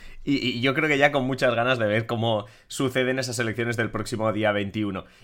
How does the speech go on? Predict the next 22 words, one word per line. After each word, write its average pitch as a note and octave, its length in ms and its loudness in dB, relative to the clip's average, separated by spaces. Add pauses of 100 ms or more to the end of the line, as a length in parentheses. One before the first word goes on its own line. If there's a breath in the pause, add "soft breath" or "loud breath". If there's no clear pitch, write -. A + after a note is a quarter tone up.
Y A#2 140 0
como B2+ 240 4
siempre C3 260 0
será B2 160 2
un A#2 80 -2
placer A2+ 260 0
comentarlo A2 460 0
con C3 160 0
vosotros, B2 460 0
Francisco A#2 400 -2
Javier, B2+ 260 0
Rodríguez, A#2+ 320 2
Lidia A#2 240 -2
Núñez, A2+ 380 -6
muchísimas A#2 560 -4
gracias D3 420 0
y A2+ 120 -4
nos G#2 140 -6
escuchamos A2+ 460 -4
en A#2 80 -4
una G#2+ 160 -6
semana. F#2+ 380 -10